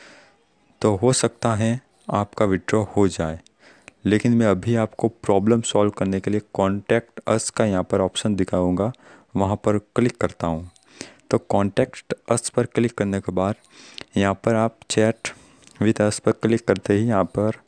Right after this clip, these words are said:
शॉप ये वाला ऑप्शन होगा, तो यहाँ पर आपको इस वाला ऑप्शन पर क्लिक करना है,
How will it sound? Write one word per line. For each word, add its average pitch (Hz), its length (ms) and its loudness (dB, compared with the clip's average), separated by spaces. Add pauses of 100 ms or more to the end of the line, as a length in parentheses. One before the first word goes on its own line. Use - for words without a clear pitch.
(100)
शॉप - 420 -2 (680)
ये 117 140 6
वाला 101 200 2
ऑप्शन 95 260 -2
होगा, 95 280 -2
तो - 160 -4
यहाँ 95 200 0
पर - 240 0
आपको 117 500 -2 (680)
इस 143 220 2
वाला 98 180 4
ऑप्शन 95 280 -2
पर 95 140 0
क्लिक - 280 -4
करना 85 340 0
है, 113 140 -2